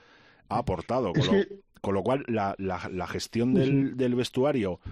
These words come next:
Speaker 1: eh, tú puedes tener poca afinidad con un jugador, eh, puede no caerte bien, eh,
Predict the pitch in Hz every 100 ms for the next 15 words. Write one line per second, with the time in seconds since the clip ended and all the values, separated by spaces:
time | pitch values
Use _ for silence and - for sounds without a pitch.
0 | - 98 - 104 104 104 98 139 139 151
1 | 139 127 131 127 - 113 117 113 104 98
2 | 104 - - _ _ - 90 90 87 92
3 | 82 95 101 - - - - - 95 92
4 | 107 110 110 107 107 - 104 113 98 95
5 | 95 87 95 120 123 - 92